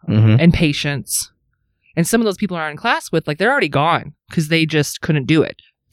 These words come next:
Speaker 1: They didn't have that experience
Speaker 2: Yeah.
Speaker 1: in, in customer service.
Speaker 2: Yeah, they didn't deal with people a
Speaker 1: That's
Speaker 2: lot.
Speaker 1: a great, that's, you know, that's a great segue 'cause I really feel like we should give the people listening some background on our relationship and just how,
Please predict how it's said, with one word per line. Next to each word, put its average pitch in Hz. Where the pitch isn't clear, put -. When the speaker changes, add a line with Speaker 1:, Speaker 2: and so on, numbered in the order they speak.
Speaker 1:
They 131
didn't 120
have 110
that 110
experience 113
Speaker 2:
Yeah. 117
Speaker 1:
in, 110
in 110
customer 110
service. 113
Speaker 2:
Yeah, 254
they 190
didn't 208
deal 196
with 180
people -
a -
Speaker 1:
That's 131
Speaker 2:
lot. 101
Speaker 1:
a -
great, 104
that's, 135
you 135
know, 135
that's 156
a 135
great 120
segue 101
'cause 107
I 101
really 151
feel 143
like 123
we 113
should 101
give 104
the 104
people 104
listening 98
some 92
background 92
on -
our 127
relationship 107
and 151
just 180
how, 165